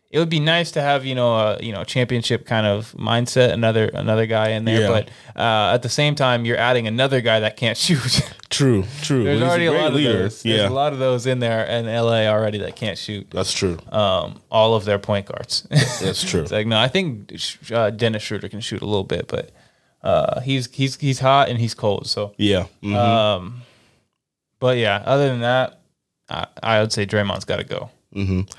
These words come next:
Speaker 2: Fun fact, uh, last thing in terms of basketball, did you know Steph Curry and LeBron were born in the same hospital?
Speaker 1: I did not know that.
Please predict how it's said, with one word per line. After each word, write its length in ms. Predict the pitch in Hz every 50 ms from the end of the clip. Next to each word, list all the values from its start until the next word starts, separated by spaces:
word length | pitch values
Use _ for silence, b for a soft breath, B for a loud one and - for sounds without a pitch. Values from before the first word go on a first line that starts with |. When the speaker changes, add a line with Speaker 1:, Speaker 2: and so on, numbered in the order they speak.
| B B B B B
Speaker 2:
Fun 280 | - - 143 135 127 120
fact, 520 | - 131 120 117 117 113 - - - - -
uh, 300 | 101 104 101 98 95 - - - _ _ _ _
last 380 | - 101 107 113 113 110 - -
thing 260 | - 113 107 104 101 101
in 100 | 104 101
terms 240 | - 113 101 98 95
of 120 | 92 92 85 85 - - - 95
basketball, 680 | 98 101 101 95 - - 90 87 95 92 90 90 87 - B B B B B B
did 160 | - 95 95
you 80 | 101 120
know 120 | 127 127
Steph 320 | 120 - - 117 117 - -
Curry 260 | - 110 101 104 104
and 140 | 98 95 92
LeBron 360 | 92 90 87 92 95 98 95
were 100 | 92 90
born 340 | 90 90 90 92 92 95 90
in 80 | 90 90
the 80 | 90 90
same 260 | - - 92 90 90
hospital? 500 | 90 92 85 - - - - - 107 117 - _ _ _ _ _ _ _ _ _ _ _ _ _ _ _
Speaker 1:
I 100 | 110 110
did 140 | 104 110 110 110
not 220 | 107 104 101 98
know 160 | 98 98 95 92
that. 240 | 92 87 - -